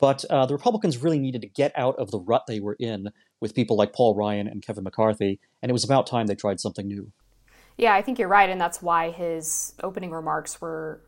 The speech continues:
Speaker 2: so refreshing to hear him sort of unapologetically stand up for social conservatism and for limited government and,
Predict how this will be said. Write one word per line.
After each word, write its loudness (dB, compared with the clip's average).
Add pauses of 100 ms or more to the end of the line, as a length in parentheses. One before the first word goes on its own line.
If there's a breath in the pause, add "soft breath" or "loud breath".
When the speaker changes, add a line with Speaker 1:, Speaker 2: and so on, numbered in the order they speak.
Speaker 2:
so 0
refreshing 0
to -14
hear -4
him -14
sort -8
of -10
unapologetically -2
stand -8
up -2
for -4
social -10
conservatism -2
and -8
for -4
limited -8
government -4
and, -8